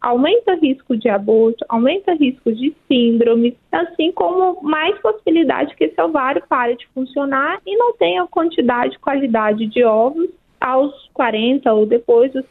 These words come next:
dos quarenta e dois anos. Então, é indicado con-, que o congelamento ocorra antes dos trinta e cinco anos, pra que possa congelar mais óvulos e com melhor qualidade.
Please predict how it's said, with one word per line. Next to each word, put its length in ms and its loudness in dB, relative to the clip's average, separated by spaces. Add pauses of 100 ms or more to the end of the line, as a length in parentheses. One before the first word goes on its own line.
(160)
dos 280 -14
quarenta 360 0
e 60 2
dois 280 2
anos. 280 -4 (280)
Então, 800 0
é 160 -2
indicado 480 -2
con-, 240 0
que 160 -2
o 300 4
congelamento 760 0
ocorra 680 0 (160)
antes 320 0
dos 180 0
trinta 260 -2
e 200 -2
cinco 280 0
anos, 520 0 (200)
pra 140 -4
que 120 -2
possa 440 -2
congelar 800 -2 (300)
mais 500 -2
óvulos 540 2 (320)
e 120 0
com 140 0
melhor 380 0
qualidade. 760 -2